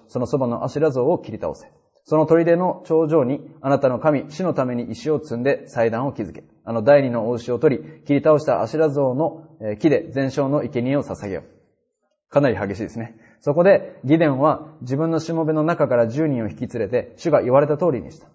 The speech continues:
神は、あ、彼は父の家の者や、えー、町の人々を恐れたので、昼間それをせず、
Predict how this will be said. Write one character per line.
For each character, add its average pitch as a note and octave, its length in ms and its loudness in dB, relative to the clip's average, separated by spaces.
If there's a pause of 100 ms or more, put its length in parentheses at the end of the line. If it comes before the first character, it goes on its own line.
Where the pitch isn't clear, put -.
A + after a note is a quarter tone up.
(300)
神 B2 220 0
は、 C3+ 300 0
あ、 A#2 60 0
彼 C#3+ 200 4
は - 360 0 (180)
父 - 220 -8
の C3+ 340 0
家 B2 180 0
の B2 100 -2
者 B2+ 200 0
や、 B2+ 240 -2 (360)
え E2+ 140 -14
ー、 - 20 -14
町 A2+ 240 -4
の D#3 160 0
人 - 160 0
々 A#2 260 -2
を F#2+ 80 -4
恐 - 180 0
れ D#3 80 4
た G#2+ 80 -6
の F2+ 100 -8
で、 A#2 280 -4 (960)
昼 D3+ 220 0
間 E3 240 0
そ C#3+ 80 -2
れ C3+ 100 4
を C3 100 6
せ - 120 -2
ず、 A2 200 -8